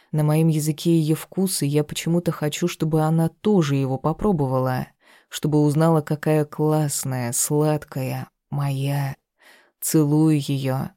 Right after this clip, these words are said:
наши языки переплетаются, я делаю очередной толчок, глубже проникаю, сильнее, жёстче. Ей нравится. Она выгибается, охает, глаза закатывает.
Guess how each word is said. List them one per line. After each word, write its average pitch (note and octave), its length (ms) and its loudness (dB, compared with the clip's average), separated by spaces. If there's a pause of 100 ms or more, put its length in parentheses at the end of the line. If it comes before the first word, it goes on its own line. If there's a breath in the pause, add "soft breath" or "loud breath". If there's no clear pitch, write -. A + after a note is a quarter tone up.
наши D3+ 300 0
языки D3 400 0
переплетаются, D3 960 0
я C#3 300 0
делаю D3+ 400 4
очередной D3 500 0
толчок, D3 680 -2 (340 soft breath)
глубже D#3 460 2
проникаю, D3+ 680 2
сильнее, D3+ 840 2
жёстче. C#3 840 -2 (300)
Ей D3 300 0
нравится. F#3 800 -2 (420 soft breath)
Она D3+ 240 2
выгибается, D3 1040 0 (100)
охает, D3 680 0
глаза D3 520 2
закатывает. D3 880 -4